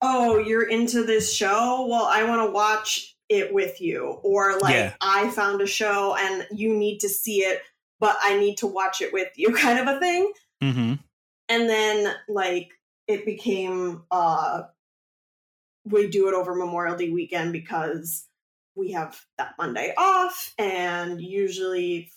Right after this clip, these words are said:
Speaker 1: for her, it's a day off, and it's, like, right after school ends. She works with kids in a school, and so it's, like, a nice, like,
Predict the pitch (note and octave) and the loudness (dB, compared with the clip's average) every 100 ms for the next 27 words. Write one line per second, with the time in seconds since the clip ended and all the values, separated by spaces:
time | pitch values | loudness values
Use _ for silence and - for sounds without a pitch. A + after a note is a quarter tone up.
0 | - F#3+ - G3 F3+ F3+ - E3+ - - | -10 -10 -6 -2 -2 -2 -6 -8 -10 -12
1 | - - _ _ - F#3 G3 F3+ F3 F3+ | -14 -16 _ _ -10 -4 0 2 2 2
2 | F3 - F#3 F3 F3+ E3+ - - - - | 0 -6 -6 -4 -4 -4 -8 -12 -14 -16
3 | _ _ E3+ D#3 E3+ F3 E3+ D#3+ E3 E3 | _ _ -8 -8 -6 -4 -2 0 -2 -4
4 | F#3 F3 - - - B3+ C4 - A#3+ A#3+ | -6 -6 -6 -10 -6 -4 -2 -2 0 0
5 | A#3+ A#3+ A#3+ - G#3 - F#3+ F3+ F3+ - | 0 0 -4 -10 -14 -12 -10 -12 -14 -14
6 | - F3 E3+ _ _ _ _ _ _ _ | -12 -12 -14 _ _ _ _ _ _ _
7 | - G3 F3 D3+ F3+ F3 - F#3+ F3+ F3+ | -2 -2 -2 -6 -8 -8 -10 -6 -2 -2
8 | F3 D#3+ E3 - D#3+ D#3+ - - _ _ | -4 -6 -10 -8 -6 -8 -12 -20 _ _
9 | _ F#3+ G3 F#3 F3+ F3+ F3 E3 E3+ E3+ | _ -10 -4 -4 -2 -2 0 0 -2 -2
10 | - - - _ _ _ - F3+ E3 | -4 -6 -10 _ _ _ -8 -8 -8